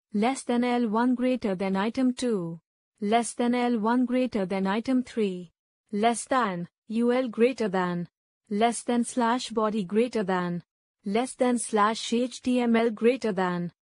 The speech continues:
Use of less than U L greater than element and its attributes. Definition list element less than D L greater than.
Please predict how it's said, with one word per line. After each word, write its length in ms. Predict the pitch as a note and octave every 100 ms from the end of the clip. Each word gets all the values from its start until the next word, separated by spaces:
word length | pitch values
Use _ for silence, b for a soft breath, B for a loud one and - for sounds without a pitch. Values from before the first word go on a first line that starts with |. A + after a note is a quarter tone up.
| _ _ _ _ _ _ _
Use 340 | G#3 G3+ C#4
of 220 | C4+ A#3 A3
less 240 | A3 B3
than 220 | - F#3+
U 200 | G#3 A#3+
L 140 | B3 B3
greater 380 | A3 A#3+ A#3
than 200 | G#3 G#3+
element 460 | G#3 A3 G#3+ G3+ F#3 -
and 180 | G3+
its 220 | G3+ - B3+
attributes. 800 | C4 - G#3+ F#3+ E3 D#3+ - - _ _ _ _ _ -
Definition 640 | G#3 G#3 A3+ A#3+ A#3 A#3+
list 200 | A#3 B3
element 540 | C4 C4 A3+ F#3 F3 -
less 280 | F#3+ A3 -
than 200 | G3 F#3+
D 220 | G3+ A#3+
L 120 | C4
greater 440 | A3 A3+ C4 A3+
than. 400 | F#3+ F#3 F3 F3